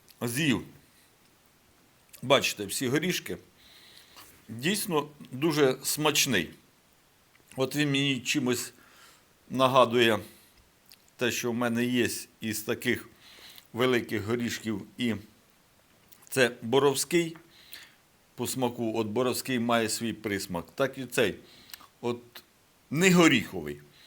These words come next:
От є просто їсиш як горіх. Горіх та й горіх, присмак горіховий. А цей просто ось підсушений в природних умовах. Ну, гарний присмак. Все.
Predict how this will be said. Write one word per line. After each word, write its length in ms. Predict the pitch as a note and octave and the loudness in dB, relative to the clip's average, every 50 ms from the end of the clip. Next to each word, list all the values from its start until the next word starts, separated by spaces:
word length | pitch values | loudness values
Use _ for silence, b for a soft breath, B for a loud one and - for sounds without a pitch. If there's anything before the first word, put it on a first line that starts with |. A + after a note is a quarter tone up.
| b b b b b b b | b b b b b b b
От 180 | - B2+ B2+ D3+ | -2 -2 -2 0
є 120 | F#3+ G3+ | 2 2
просто 460 | F#3+ - - D#3 G3+ F#3+ F#3+ - - B2+ | 2 2 2 2 2 2 2 2 2 2
їсиш 520 | B2 A#2+ A#2 - D3+ D#3 C#3 - - - | 2 2 0 0 2 2 2 2 -2 -2
як 180 | - B2+ A#2+ G#2+ | 0 0 0 0
горіх. 520 | G2+ F2+ G#2 A#2 C3+ C3 A#2+ F2 - - - - - _ _ _ _ _ _ - - - - - - - - - | -2 -2 2 2 2 2 2 -2 -4 -12 -20 -20 -20 _ _ _ _ _ _ -20 -20 -20 -20 -20 -20 -20 -14 -6
Горіх 380 | G#2+ A#2 C#3+ D#3 F3+ D#3 - | 0 2 2 2 2 0 -2
та 140 | - - B2 | -2 0 0
й 60 | A2+ | 2
горіх, 420 | G#2+ B2 D3 E3+ G#3+ G#3+ F3+ - - B B B B B B B B B - | 2 2 2 2 0 -2 -4 -8 -14 B B B B B B B B B -2
присмак 480 | C#3+ D#3+ E3+ D#3+ E3 D3+ C#3 B2 G2+ | 0 2 2 2 0 0 -2 -2 -2
горіховий. 580 | G2+ C3 C#3+ C3 A#2 - - G#2 F2 F2 D#2+ D#2+ B B B B B B B B B _ _ _ _ _ _ _ _ | 2 4 4 4 4 0 0 -2 -2 -2 -4 -6 B B B B B B B B B _ _ _ _ _ _ _ _
А 120 | - C3 C3+ | 0 0 0
цей 300 | - - G#3 G#3 F#3 E3+ | 2 4 4 6 6 4
просто 540 | - - C3+ D#3 D#3+ - - - B2+ B2+ - | 2 0 2 2 2 2 2 -2 -4 -4 0
ось 200 | B2+ C3 A2+ - | 2 2 2 0
підсушений 720 | - - A#2+ A2+ - - D#3+ D3 - - C3 A#2+ A#2+ A2+ G#2 G#2 B B B B B B B B B B B B B B B _ _ _ - | -4 -10 -12 -10 -8 -6 -4 -4 -2 -2 -2 0 0 0 0 -2 B B B B B B B B B B B B B B B _ _ _ -20
в 40 | - - | -8 -2
природних 600 | C3 C3+ C#3 C3+ C#3 C3 A#2 A#2 A#2+ A2 - - | 0 2 2 4 4 2 2 2 0 -2 -2 -4
умовах. 640 | D3 D3+ F3+ G#3 G#3 F#3+ D#3+ B2+ A2 - - - b b b b b b b b b _ _ - _ _ - | -6 -2 0 2 2 6 6 4 4 2 -4 -14 b b b b b b b b b _ _ -20 _ _ -12
Ну, 140 | C#3 D#3 E3 | -8 -6 0
гарний 340 | C#3 D#3+ D#3 D3 C#3+ C3 A#2+ | 4 4 4 4 2 -4 -4
присмак. 480 | - A2+ G#2 G2 - - E2 E2 E2 - - | -4 -4 -6 -4 -6 -8 -12 -14 -16 -16 -10
Все. 280 | - - F3+ E3 D3 | -6 0 2 2 2